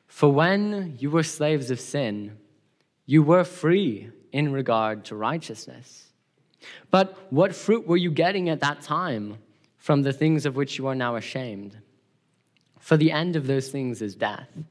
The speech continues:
But now that you have been set free from sin and have become slaves of God, the fruit you get leads to sanctification and its end,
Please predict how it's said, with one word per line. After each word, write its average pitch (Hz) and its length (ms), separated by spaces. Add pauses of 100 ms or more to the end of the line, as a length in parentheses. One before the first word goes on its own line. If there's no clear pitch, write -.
(1500)
But 151 100
now 147 180
that 160 80
you 151 160
have 143 140
been 143 160
set 143 240
free 170 220
from 143 200
sin 131 460
and 123 260
have 123 180
become 123 320
slaves 120 380
of 107 140
God, 117 420 (800)
the 135 80
fruit 165 300
you 160 100
get 127 240
leads 120 280
to 113 320
sanctification 127 1000 (140)
and 120 180
its 123 240
end, 101 460